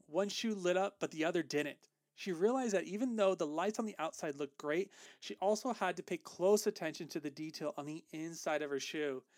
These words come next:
She ended up crossing the conductive threads with each other, which caused a short.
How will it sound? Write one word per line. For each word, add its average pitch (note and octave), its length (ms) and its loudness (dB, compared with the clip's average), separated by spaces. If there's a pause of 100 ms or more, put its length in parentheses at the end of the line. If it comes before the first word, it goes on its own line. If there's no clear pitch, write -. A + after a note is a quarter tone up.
(300)
She F#3+ 180 -4
ended A3 220 2
up A3 80 0
crossing F#3+ 440 6
the F3+ 60 -2
conductive D#3 480 -2
threads D3+ 360 -2
with C#3+ 120 -6
each D3 220 -10
other, C#3+ 240 0 (320)
which E3+ 240 -2
caused F#3 240 4
a D#3 60 -2
short. E3+ 420 0